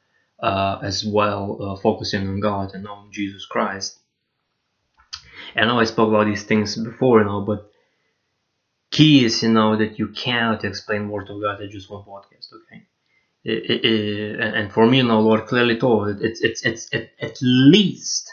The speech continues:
thousand six hundred podcasts, at least, if I remember correctly the number, and even plus more on top of that. But anywho, I'll do my best now. It's gonna be, like,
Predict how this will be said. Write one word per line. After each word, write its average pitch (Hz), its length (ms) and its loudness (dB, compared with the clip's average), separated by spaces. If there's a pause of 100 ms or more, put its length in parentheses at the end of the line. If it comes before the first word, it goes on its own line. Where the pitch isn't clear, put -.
(500)
thousand 107 400 0
six 98 320 -12
hundred 98 320 -12 (600)
podcasts, - 520 -16 (520)
at - 200 -8
least, - 480 -4
if - 100 -16
I 107 60 -4
remember 104 220 -4
correctly 104 320 0
the 98 100 -6
number, 104 340 -4 (500)
and 113 120 2
even 110 160 4
plus 110 260 2
more 113 400 4
on 107 180 -6
top 110 180 -4
of 104 160 -6
that. 104 360 0 (540)
But 110 240 4
anywho, 110 440 -2
I'll 107 140 -2
do 117 80 2
my 123 160 2
best 123 300 -2
now. 120 440 -2
It's 113 120 -12
gonna 117 160 -2
be, 117 80 -4
like, 110 320 0